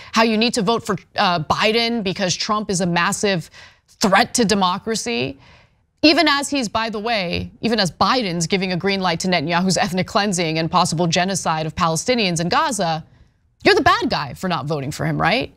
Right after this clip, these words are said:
You're a bad guy for considering a third party option, right? Look,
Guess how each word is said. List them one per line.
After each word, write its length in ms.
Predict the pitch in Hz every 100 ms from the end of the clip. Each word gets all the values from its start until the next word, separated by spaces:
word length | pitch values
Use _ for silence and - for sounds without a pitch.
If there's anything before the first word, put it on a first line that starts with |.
| -
You're 120 | 311
a 40 |
bad 320 | 226 320 392 277
guy 200 | 196 170
for 120 | 185
considering 460 | 202 170 180 160
a 40 | 151
third 260 | 165 147
party 440 | - 156 147 110 - -
option, 400 | - - - 139
right? 380 | 165 247 - - - _ _ _ _ _ _ _ _ _ _ _ _ _ -
Look, 120 | -